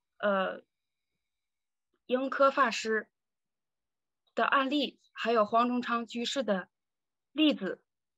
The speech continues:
觉得自度比较重要。因为自己也知道自己的信愿不足，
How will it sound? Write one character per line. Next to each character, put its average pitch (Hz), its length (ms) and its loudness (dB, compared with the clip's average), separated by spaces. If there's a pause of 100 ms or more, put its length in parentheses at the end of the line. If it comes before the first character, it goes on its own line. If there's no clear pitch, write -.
(140)
觉 202 200 4
得 247 160 4
自 262 220 -2
度 240 180 0
比 220 120 -4
较 185 160 4
重 269 240 -2
要。 196 240 0 (1500)
因 294 180 2
为 302 140 6
自 294 220 -2
己 202 180 0
也 196 140 2
知 247 160 -2
道 247 240 2
自 254 180 -12
己 208 140 -8
的 190 100 -2
信 277 300 4
愿 247 240 2
不 262 100 2
足， 190 340 -4